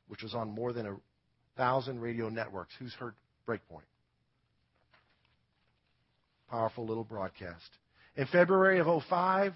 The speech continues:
Colson was named one of Time magazine's twenty-five most influential evangelicals in America. Time commended him for helping to define compassionate conservatism through his campaign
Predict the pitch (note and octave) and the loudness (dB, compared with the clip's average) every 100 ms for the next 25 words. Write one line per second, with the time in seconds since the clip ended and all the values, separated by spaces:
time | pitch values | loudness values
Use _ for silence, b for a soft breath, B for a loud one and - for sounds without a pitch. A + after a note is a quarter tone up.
0 | D#3 E3+ F3+ F#3 D3+ A#2+ D3 D#3 F3 F#3 | -4 -2 -2 -2 -4 -4 0 0 0 -4
1 | C#3 D3+ C3 - D#3+ E3+ F3 E3 D#3+ C#3 | -2 -2 -2 -4 -2 0 0 0 -2 -4
2 | D#3+ D#3 - E3+ E3+ E3+ D#3+ C#3 A#2 C3 | -4 -6 -6 -4 -4 -2 -2 -2 -2 -2
3 | C3+ - D#3+ F#3+ - F3+ D3 - C#3 - | -4 -6 -2 -2 -2 -4 -4 -4 -8 -6
4 | D#3 C#3+ C3+ C3 C#3 B2+ B2+ B2 - C3 | -4 -2 -2 -2 0 0 -2 -10 -10 -10
5 | A#2+ C3 B2 A2+ G#2+ E2+ _ B B B | -8 -4 -4 -4 -8 -18 _ B B B
6 | B B - F3+ F#3 F#3 E3+ D#3+ F3 G#3+ | B B -2 2 2 2 -2 0 2 2
7 | G3 A2 G2+ F2 A2+ _ _ b b b | 0 -2 -8 -8 -14 _ _ b b b
8 | D#3 B2 E3+ F3+ F#3+ F3 C3 B2 - D#3+ | 0 2 4 2 2 -2 -2 -2 2 2
9 | E3 E3+ E3+ _ _ B2 C#3 D#3 D3+ E3 | 2 0 -6 _ _ -10 0 0 0 -6
10 | - C#3+ - C#3+ C#3 C3+ B2+ C#3+ - C#3 | -10 -10 -4 -2 -2 -6 -6 -8 -6 -4
11 | B2 - D#3+ D#3 D#3 D#3+ D3+ D#3 | -4 -4 -2 -2 -2 -2 -2 -2